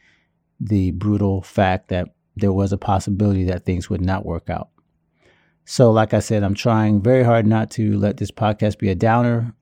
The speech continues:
I wanted to bring you some encouragement, but let's just face a few basic facts. Uh, just me talking to you, uh,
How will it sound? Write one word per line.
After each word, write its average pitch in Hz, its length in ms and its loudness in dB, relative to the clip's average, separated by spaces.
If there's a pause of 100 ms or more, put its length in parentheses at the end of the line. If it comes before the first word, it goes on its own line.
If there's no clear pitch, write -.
I 101 60 -4
wanted 104 320 0
to 98 360 -4
bring 107 240 2
you 104 60 4
some 98 200 -2
encouragement, 120 840 0
but 104 300 -2 (440)
let's 123 140 0
just - 400 -2
face 113 240 0
a 107 60 -2
few 143 480 2
basic 117 420 -2
facts. - 500 -4 (360)
Uh, 92 380 -2 (120)
just - 240 -2
me 110 180 4
talking 110 360 2
to 117 120 -2
you, 101 360 2 (840)
uh, 92 360 -2